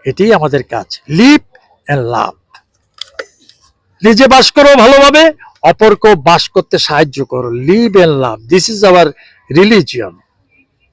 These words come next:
সনাতন ধর্ম তাই বলে। তাই এই পুণ্যব্রতে আমরা দীক্ষিত হয়েছি, সন্ন্যাস জীবনে, life of renunciation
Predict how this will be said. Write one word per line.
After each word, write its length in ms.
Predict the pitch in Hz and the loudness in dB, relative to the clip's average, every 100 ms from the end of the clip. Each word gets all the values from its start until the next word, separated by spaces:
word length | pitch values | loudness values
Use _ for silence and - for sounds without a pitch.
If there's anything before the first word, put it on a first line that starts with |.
| _ _ | _ _
সনাতন 640 | - 190 240 285 311 302 | -4 0 2 2 2 0
ধর্ম 320 | 285 269 294 294 | 2 2 2 2
তাই 300 | 277 285 294 | 2 2 4
বলে। 360 | 233 175 120 - _ _ _ _ _ - | 4 2 0 -8 _ _ _ _ _ -2
তাই 220 | 170 202 | 2 4
এই 320 | 190 226 220 - _ _ _ _ _ - | 4 2 -2 -8 _ _ _ _ _ -4
পুণ্যব্রতে 840 | 202 202 196 143 190 190 190 185 _ _ _ _ _ _ _ _ - | -2 0 -2 0 -2 2 0 0 _ _ _ _ _ _ _ _ -4
আমরা 240 | 156 165 | 0 0
দীক্ষিত 440 | 139 160 - 196 180 | 0 -4 -4 -2 2
হয়েছি, 520 | 160 165 - 190 202 _ _ _ _ _ | 2 2 -2 -8 -10 _ _ _ _ _
সন্ন্যাস 580 | - 147 147 160 170 135 | -14 -10 -6 -2 -2 -2
জীবনে, 560 | 127 165 165 170 185 - _ _ _ _ - | -4 -2 -2 -2 -6 -14 _ _ _ _ -6
life 260 | 110 180 - | -2 0 0
of 140 | 190 | -4
renunciation 1000 | 165 156 175 185 151 185 190 - 190 | -2 0 0 -2 -4 -2 -2 -2 -10